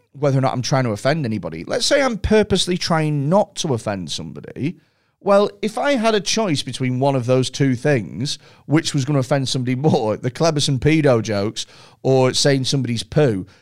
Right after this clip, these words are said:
you'd imagine that it'd be a fairly safe bet to say, "Well, saying somebody's poo's not gonna upset anyone." But it was the other way around. And if you can't even second guess what people are gonna be offended by, then what possible chance do you have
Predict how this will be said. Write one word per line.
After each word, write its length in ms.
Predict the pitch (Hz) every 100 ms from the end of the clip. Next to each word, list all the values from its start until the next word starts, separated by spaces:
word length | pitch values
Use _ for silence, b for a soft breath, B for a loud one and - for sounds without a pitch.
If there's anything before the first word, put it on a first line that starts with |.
| b
you'd 140 | 202
imagine 580 | 240 269 311 233 151 131 156
that 120 | 190
it'd 160 | 190 185
be 100 | 196
a 60 |
fairly 400 | 185 240 233 202
safe 380 | 170 190 180 143
bet 280 | 190 160 -
to 120 | 151
say, 200 | 147 156
"Well, 420 | 151 151 151 147
saying 280 | 131 165 160
somebody's 340 | 135 139 120
poo's 360 | 113 139 131 113
not 160 | 117 107
gonna 100 | 107
upset 300 | - 113 80
anyone." 380 | 104 98 107 113 b b
But 60 | -
it 40 |
was 100 | 226
the 80 | 262
other 120 | 254
way 120 | 247
around. 320 | 247 247 320 262
And 100 | 254
if 120 | 254
you 120 | 247
can't 380 | 247 285 285 254
even 380 | 220 214 190 202
second 580 | - - 185 - 180 165
guess 500 | 160 95 - - - b b b
what 260 | - 127 -
people 300 | 147 139 135
are 40 |
gonna 140 | 123 123
be 120 | 127
offended 420 | 120 160 180 165
by, 220 | - 98
then 400 | 101 139 147 147
what 460 | 156 208 - _ _
possible 640 | - - 180 - 156 147 135
chance 380 | - 147 131
do 100 | -
you 100 | 104
have 400 | 101 120 95 78